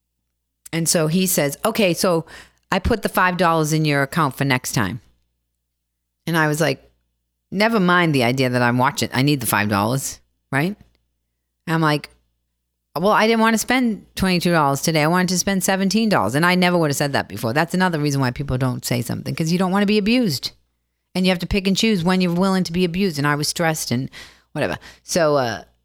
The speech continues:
so he says, uh, "Well, how much were you gonna spend next time?" And I was like, "What?"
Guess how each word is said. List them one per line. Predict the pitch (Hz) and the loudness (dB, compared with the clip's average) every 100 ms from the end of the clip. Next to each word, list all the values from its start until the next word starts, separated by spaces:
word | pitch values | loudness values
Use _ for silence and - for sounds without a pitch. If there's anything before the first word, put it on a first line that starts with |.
| _ _ _ _ _ | _ _ _ _ _
so | - 165 | -4 -2
he | 160 | 0
says, | 151 156 147 147 | -2 -2 -2 -2
uh, | 131 123 - _ _ _ _ - | -2 -4 -10 _ _ _ _ -6
"Well, | 156 | -2
how | 160 208 | 2 2
much | 202 | 2
were | 202 | 2
you | 202 | 2
gonna | 185 | 2
spend | 175 196 185 | 0 0 2
next | 190 208 - | 2 0 -2
time?" | 139 92 107 - _ _ _ _ _ _ _ _ - | 0 0 -4 -14 _ _ _ _ _ _ _ _ -8
And | 170 | 0
I | 170 | 2
was | 165 | 2
like, | 160 143 - _ _ _ _ _ _ _ _ _ _ | 0 -2 -10 _ _ _ _ _ _ _ _ _ _
"What?" | 202 269 | 0 0